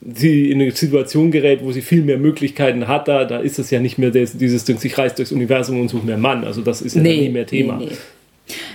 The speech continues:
Speaker 2: Ähm, also man muss auch zu ihrem Charakter sagen, sie ist sehr, sehr bossy, <laughs> anders kann man, sehr resolut, sehr bestimmt.
Speaker 1: Ja.
Speaker 2: Und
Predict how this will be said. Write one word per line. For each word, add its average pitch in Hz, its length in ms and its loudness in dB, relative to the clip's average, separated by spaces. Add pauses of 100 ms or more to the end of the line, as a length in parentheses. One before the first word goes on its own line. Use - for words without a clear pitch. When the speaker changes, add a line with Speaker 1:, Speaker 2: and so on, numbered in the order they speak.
(180)
Speaker 2:
Ähm, 170 520 2 (180)
also 180 300 4 (120)
man 180 140 2
muss 208 160 2
auch 180 200 -4
zu - 140 -8
ihrem 185 240 -2
Charakter 226 500 -4
sagen, 214 340 0
sie 175 160 -2
ist - 300 -6
sehr, 175 340 2
sehr 208 300 0
bossy, 214 760 -2
<laughs> - 100 -10
anders 139 180 -2
kann 180 220 -4
man, 156 80 -4
sehr 175 240 2
resolut, 180 800 2 (300)
sehr 170 200 2
bestimmt. 226 920 0
Speaker 1:
Ja. 135 160 -2 (580)
Speaker 2:
Und 185 680 0